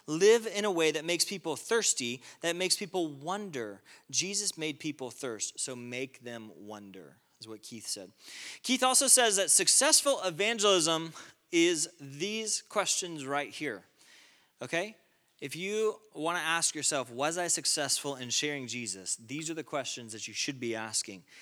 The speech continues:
Did you actually share about Jesus? Question number one. That's a helpful one, right? Um, what was their name? Keith says you failed at sharing the gospel if you did not catch their name.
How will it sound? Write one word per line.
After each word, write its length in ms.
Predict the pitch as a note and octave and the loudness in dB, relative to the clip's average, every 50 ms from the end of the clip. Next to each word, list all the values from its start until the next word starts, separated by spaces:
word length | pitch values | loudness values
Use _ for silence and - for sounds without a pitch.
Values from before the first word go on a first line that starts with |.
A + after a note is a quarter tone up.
| - - - _ _ - | -20 -20 -20 _ _ -6
Did 220 | A#2+ D3 E3+ E3+ D#3+ | -2 0 0 0 0
you 120 | E3+ E3 - | -2 -2 -2
actually 560 | A2 D3 D#3+ D#3+ - - - E3 D#3 D3 C#3 | -2 -4 -4 -2 -2 -4 -4 -2 -4 -4 -4
share 420 | A#2+ - - - C#3+ B2+ B2 B2 A#2+ | -4 -4 -2 -2 -2 -2 -2 -2 -4
about 280 | A2 A2+ A2 A2 G#2 | -4 -4 -6 -6 -4
Jesus? 600 | G2 - A#2 G#2 F2+ F2 G2 C3 - - - - - _ _ _ _ _ _ _ - | -6 -6 -6 -8 -10 -10 -10 -10 -10 -10 -12 -12 -16 _ _ _ _ _ _ _ -14
Question 300 | - A#2 G#2 - - A#2 | -10 -6 -4 -4 -4 -6
number 180 | G#2+ G#2+ G2+ | -10 -12 -14
one. 280 | F#2+ F#2 F2+ F2+ A2 B2+ C3 | -14 -14 -16 -18 -20 -18 -16
That's 200 | A#2 A2+ A2 - | -14 -12 -10 -10
a 80 | - G2+ | -10 -10
helpful 380 | F2+ G#2 F#2+ E2+ - - F#2+ F2+ | -12 -12 -14 -14 -14 -16 -16 -16
one, 180 | F2+ - B2 | -16 -14 -10
right? 200 | C3 C3 D#3+ G3 - - - - - - - - - | -6 -6 -6 -6 -10 -14 -18 -18 -18 -18 -20 -12 -4
Um, 360 | - D3+ D#3 D#3 D#3+ D#3 E3 _ _ _ _ _ _ _ _ _ _ _ _ _ _ _ - | 0 2 2 2 2 -2 -10 _ _ _ _ _ _ _ _ _ _ _ _ _ _ _ -16
what 340 | C3 C#3 D3+ G3 F3+ - F3+ | -8 -2 0 0 0 0 0
was 240 | F#3 F3 D#3+ D3 | -2 -2 -2 -2
their 160 | C#3 C#3+ C3+ B2 | -4 -4 -4 -6
name? 440 | A#2+ A#2 A2 G#2 G2 F2 - - _ _ _ _ _ _ _ _ _ _ _ _ _ _ _ _ _ _ _ _ _ _ _ _ _ | -6 -8 -8 -10 -10 -14 -18 -20 _ _ _ _ _ _ _ _ _ _ _ _ _ _ _ _ _ _ _ _ _ _ _ _ _
Keith 240 | - - G#3 G3+ F3+ | -8 -6 -4 0 0
says 260 | - - F#3+ E3+ D3 | 2 2 2 0 0
you 120 | D#3+ F3+ D#3+ | -2 -4 -4
failed 520 | - - - D#3+ D3+ D#3+ E3 F3+ F3+ F3 | -6 -4 0 2 4 4 4 2 0 -2
at 80 | F3 D#3 | -2 -2
sharing 260 | - - E3 D#3+ D3+ | -4 -4 -4 -6 -6
the 60 | D3 | -6
gospel 580 | C3 A#2+ B2+ A#2+ B2+ C#3+ C#3 - - D#3+ D#3 C#3 | -4 -4 -4 -4 -2 -4 -6 -6 -4 -4 -4 -4
if 140 | A#2+ A2+ | -4 -6
you 80 | - C3+ | -6 -6
did 160 | C3 B2+ A#2 | -6 -6 -6
not 240 | A#2 A#2 A#2 G#2 G#2+ | -6 -6 -8 -8 -10
catch 300 | - - A#2+ G#2+ - - | -10 -10 -8 -8 -8 -8
their 120 | - G#2 | -10 -10
name. 280 | G2+ G2 F#2+ F2+ C#2 - | -14 -16 -18 -20 -20 -20